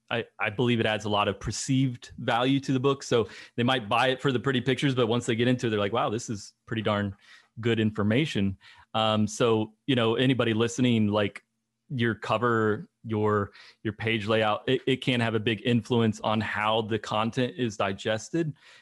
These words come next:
Um, but a little, just a little word of warning, like,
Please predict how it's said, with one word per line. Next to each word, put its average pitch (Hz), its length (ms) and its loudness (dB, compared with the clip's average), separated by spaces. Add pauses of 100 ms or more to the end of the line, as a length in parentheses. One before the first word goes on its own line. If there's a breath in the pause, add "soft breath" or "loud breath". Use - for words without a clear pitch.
(180 loud breath)
Um, 113 480 2 (480)
but 123 500 2
a 135 80 0
little, 117 480 0 (140)
just 127 160 -2
a 113 40 0
little 123 280 2
word 110 160 2
of 104 80 0
warning, 107 340 2
like, 101 400 -2